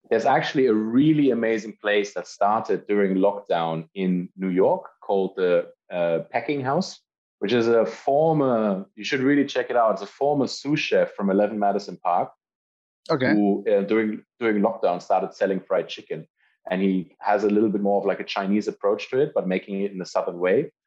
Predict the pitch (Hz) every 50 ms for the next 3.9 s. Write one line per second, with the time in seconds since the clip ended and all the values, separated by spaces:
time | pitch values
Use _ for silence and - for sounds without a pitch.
0 | _ _ _ _ _ _ _ - - - 107 98 95 95 95 - - - 101 104
1 | 104 101 101 101 98 101 98 98 98 98 - _ _ _ _ _ _ _ - 98
2 | 98 98 101 104 104 104 104 101 104 - - 98 98 98 98 98 98 - 104 98
3 | 95 95 95 92 92 92 92 90 90 90 90 90 90 87 87 87 90